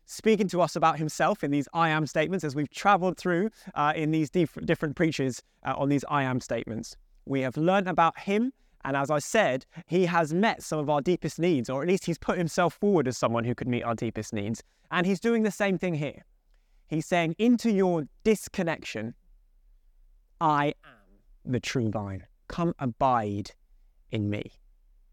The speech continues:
What does he mean by this image of the vine? Well, initially, it's quite a helpful image for his disciples who would have seen vineyards and, uh, and vines, these kind of sort of spindly,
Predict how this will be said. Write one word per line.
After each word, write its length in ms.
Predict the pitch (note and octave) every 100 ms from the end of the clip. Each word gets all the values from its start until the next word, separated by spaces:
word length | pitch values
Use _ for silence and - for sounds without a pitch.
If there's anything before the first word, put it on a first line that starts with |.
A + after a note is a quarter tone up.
| _ _ _ _ _ - _
What 100 | D#3
does 80 | D#3
he 100 | D#3
mean 220 | D#3+ D#3
by 160 | C#3 C3
this 200 | B2+ - -
image 360 | D3 A#2+ G#2+ -
of 220 | A#2+ -
the 80 | A2+
vine? 420 | G#2 A2 G#2+ A2+ - _ _
Well, 260 | F3 F3+ - _ _ -
initially, 540 | G3 A#3 - G#3+ G3
it's 160 | E3+ -
quite 160 | G3
a 20 |
helpful 320 | E3 G#3+ F3 E3+
image 300 | D3 C#3+ -
for 100 | C3+
his 140 | C3
disciples 640 | C3+ B2+ A#2+ A#2 B2+ B2+
who 260 | - D3 C#3 - -
would 160 | F3
have 80 | F3
seen 320 | - F3+ E3+ - _
vineyards 640 | C3 F3+ F#3 G#3 - - _ F#3+
and, 380 | D3 D3 D3+ D3
uh, 120 | C#3+
and 160 | D3+ C#3+
vines, 560 | D3 D#3+ E3+ G3+ G3 - _
these 180 | C#3+ C3+
kind 240 | - D#3
of 160 | C#3+ B2 _
sort 160 | - -
of 80 | C#3+
spindly, 640 | - F#3+ E3+ F3 E3 E3+